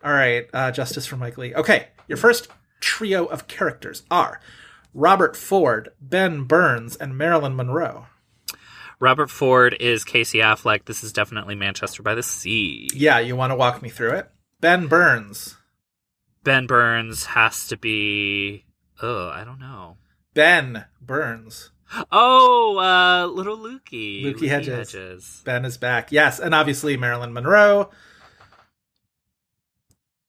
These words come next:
Speaker 2: Uh, Ana de Armas.
Speaker 1: Shut up. <laughs> Just say it. Listeners wanna play along.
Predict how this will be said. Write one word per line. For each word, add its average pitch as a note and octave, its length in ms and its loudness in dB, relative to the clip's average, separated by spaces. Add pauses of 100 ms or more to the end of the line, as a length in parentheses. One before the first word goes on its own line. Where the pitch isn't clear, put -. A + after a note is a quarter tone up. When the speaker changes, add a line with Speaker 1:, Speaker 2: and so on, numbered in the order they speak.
(400)
Speaker 2:
Uh, A#2+ 240 2
Ana C#3+ 240 -4
de D3+ 60 -4
Armas. C3 640 -4 (100)
Speaker 1:
Shut - 340 -4
up. A#2 180 -4 (380)
<laughs> - 1000 -2 (1600)
Just D#4 300 2
say C#4+ 200 4
it. E3 220 2
Listeners C4 440 2
wanna A#3 180 2
play A3 220 2
along. F3 500 0